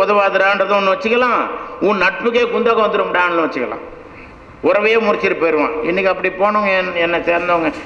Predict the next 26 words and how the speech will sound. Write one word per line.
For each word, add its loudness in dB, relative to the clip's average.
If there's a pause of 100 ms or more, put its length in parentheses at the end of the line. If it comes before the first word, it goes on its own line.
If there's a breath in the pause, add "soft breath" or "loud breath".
(120)
நிறைய 2
பேர் 0
இருக்காங்க. -2 (420)
நான் 0
அதை 0
பத்தி 0
கவலைப்படல. 0
அப்புறம் 2
ஒரு 2
நாளைக்கு 0
அவனுக்கு -2
நோய் 4
வந்துச்சுன்னா, -2
டாக்டர்கிட்ட -2
போயிட்டு, -2
அவனே 0
என்கிட்டயும் 0
வரான், 0
"டாக்டர், -2
நீங்க -2
அன்னைக்கு 0
சொன்னீங்க, 0
நான் 0
ஒரு 2
மாதிரியா 2
எடுத்துக்கிட்டேன், -2